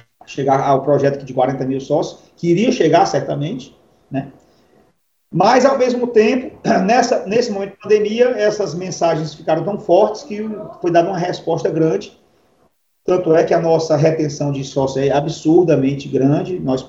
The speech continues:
tivemos aí na imprensa perto de um por cento só, quer dizer, quase nada. É, temos feito novos sócios na pandemia, pra você ter ideia, nós faturamos quase um milhão de novos sócios.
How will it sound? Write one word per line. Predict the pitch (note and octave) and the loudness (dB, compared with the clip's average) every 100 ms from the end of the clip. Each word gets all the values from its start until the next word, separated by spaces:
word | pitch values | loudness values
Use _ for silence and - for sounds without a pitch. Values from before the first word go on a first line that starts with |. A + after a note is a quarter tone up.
| C3 | -10
tivemos | - C3 C3+ B2+ | -4 -2 0 2
aí | B2+ | 2
na | C3 | 2
imprensa | B2+ B2+ B2+ C3 - - _ _ _ _ - - _ _ - - - - | 0 -2 -4 -4 -8 -12 _ _ _ _ -20 -20 _ _ -20 -20 -2 4
perto | F3 C#3+ | 4 4
de | E3 | -2
um | D#3 | -4
por | - | -6
cento | D#3 C#3+ - | -6 -6 -6
só, | D3 D#3+ | -8 -6
quer | B2+ | -8
dizer, | B2 A#2+ D3 | -10 -8 -2
quase | D3+ C3+ | -2 -2
nada. | B2 C3+ E3 A3 - - _ _ _ _ _ _ _ | -4 -4 -4 -8 -16 -20 _ _ _ _ _ _ _
É, | - - C4 C3 B2+ B2+ - | -4 0 2 2 2 0 -4
temos | F3 - - | -8 -8 -8
feito | F3 E3+ E3+ D#3 | 4 6 6 2
novos | D3 D3+ G#3+ G#3 F3+ - | -2 2 4 4 2 -2
sócios | D#3 F#3 G3+ D#3 | 0 2 0 -4
na | D#3+ | -4
pandemia, | E3+ D3+ C3 C3+ F3 | -2 -2 -2 0 -2
pra | D#3 | -2
você | D3+ | -6
ter | D3+ | -2
ideia, | C#3 D#3 | -2 -2
nós | F3 | -2
faturamos | - D#3+ D#3+ D#3 D#3 | -2 -2 -2 -4 -4
quase | - F#3+ G#3 | -2 0 0
um | G#3+ | -2
milhão | F3+ E3+ | -2 -2
de | D#3+ | -2
novos | D#3+ C#3+ - | 2 0 0
sócios. | C#3 D3 - - - | -2 0 -2 -8 -20